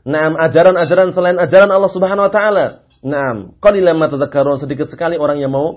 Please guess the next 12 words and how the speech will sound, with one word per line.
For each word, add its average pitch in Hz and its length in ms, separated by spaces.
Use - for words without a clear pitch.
mengingat. 131 480
Kemudian 147 400
juga 151 160
sabda 156 320
Rasulullah 160 320
sallallahu 160 400
alaihi 170 80
wasallam, 175 240
"Ma 143 240
nahaytukum 160 640
anhu 160 240
fajtanibuh, 170 880